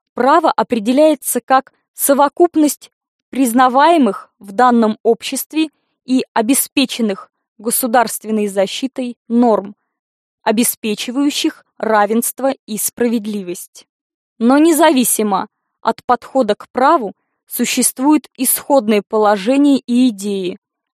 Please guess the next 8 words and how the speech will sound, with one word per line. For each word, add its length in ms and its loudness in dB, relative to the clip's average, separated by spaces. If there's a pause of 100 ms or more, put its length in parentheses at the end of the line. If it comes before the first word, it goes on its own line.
(120)
которые 420 2
отражают 680 0
природу 580 2
права 480 0 (300)
и 100 -2
его 280 2
назначение. 1040 -2 (680)
Это 260 0